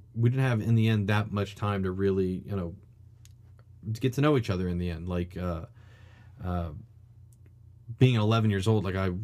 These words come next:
really, I mean, I definitely was not as, I'm, I wasn't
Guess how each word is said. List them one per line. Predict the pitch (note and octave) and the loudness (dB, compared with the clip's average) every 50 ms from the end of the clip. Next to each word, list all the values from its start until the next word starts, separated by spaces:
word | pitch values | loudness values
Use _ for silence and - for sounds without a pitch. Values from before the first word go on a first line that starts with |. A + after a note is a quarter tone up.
| A2+ | -2
really, | A2 G#2+ A2 G2+ F#2 F2+ F2+ - - | 2 4 4 4 2 0 -4 -6 -6
I | G#2 G2 | -4 -2
mean, | F#2 F#2 F2+ F2 - - - - - | -2 -2 -4 -4 -8 -14 -20 -14 -8
I | F#2+ G2 F2 F2+ G#2+ A2+ - - | -8 -6 -6 -6 -8 -10 -4 -2
definitely | A2 G#2 G#2 - E2+ | 0 0 0 0 -4
was | F2 F2+ F#2 | -4 -2 -2
not | F#2+ F2+ F2+ E2 | -2 -2 -2 -4
as, | D#2 D2 - - - - - - - - - - | -6 -8 -10 -14 -18 -20 -20 -20 -20 -20 -12 -8
I'm, | F#2+ F#2 - - - | -8 -8 -8 -8 -6
I | |
wasn't | G2 G2+ G#2 G#2+ G2+ F#2 F#2 E2 D#2+ | -4 0 2 2 2 0 -2 -6 -8